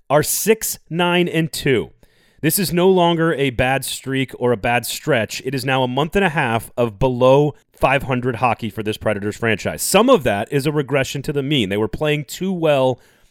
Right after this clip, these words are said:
early for too long. That's not really who they were. I've always believed this Predators team is a wild card team, and now they are in the wild card spot,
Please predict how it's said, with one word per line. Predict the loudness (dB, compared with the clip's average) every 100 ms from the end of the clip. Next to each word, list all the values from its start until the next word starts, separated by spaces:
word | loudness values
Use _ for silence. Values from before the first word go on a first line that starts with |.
| _ 0
early | 2 4 2
for | 0 -6
too | -2 -2 2
long. | 2 2 0 -4 -10 -8
That's | -6 -2
not | -4 -4 0
really | 2 4 2
who | 0
they | 0 0
were. | 2 2 4 2 -2 _ _ 2
I've | 4
always | 6 4 2
believed | -2 -2 -2 -2
this | -2
Predators | -4 -2 -4 -6
team | -4 -4 -4
is | -2
a | 0
wild | 2 2 2 2
card | 0 0 0
team, | -2 -2
and | -2
now | -2 0
they | 4 2
are |
in | 2 0 0
the | 2
wild | 2 2 0
card | -4 -4
spot, | 0 2 2